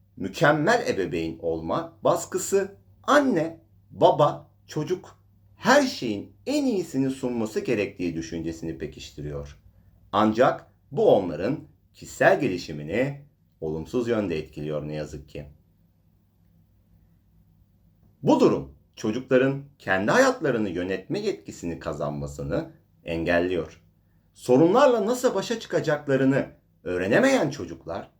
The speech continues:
büyüdüklerinde en ufak başarısızlıkta pes eden bireyler haline geliyorlar.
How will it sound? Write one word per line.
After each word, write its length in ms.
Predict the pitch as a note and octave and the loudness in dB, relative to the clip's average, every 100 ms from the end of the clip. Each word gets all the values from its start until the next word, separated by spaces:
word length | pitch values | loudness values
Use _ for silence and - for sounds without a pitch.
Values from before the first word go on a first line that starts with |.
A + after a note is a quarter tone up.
| _ _ _ - | _ _ _ -2
büyüdüklerinde 960 | A2+ A2+ C3+ B2+ B2 A#2+ A#2 A#2 - _ _ - | 0 2 2 2 2 2 2 0 -4 _ _ 2
en 120 | B3 | 2
ufak 300 | C4 D#3+ - | 4 0 -2
başarısızlıkta 1120 | F#2 - E2+ D2+ D#2+ D#2 - G2 A2 A2 _ _ _ _ | -6 -6 -12 -12 -14 -14 -4 0 0 -2 _ _ _ _
pes 240 | G3 G3+ | 0 2
eden 400 | A2 F#2 G2 B2+ - _ _ - | 2 0 -2 -4 -10 _ _ -8
bireyler 360 | F2 F2 G#2+ | -4 0 0
haline 360 | C3 G#2 F2+ D#2 | 0 -2 -4 -8
geliyorlar. 720 | D#2+ C#2+ C#2+ C#2 C2 C2+ | -10 -10 -10 -10 -14 -18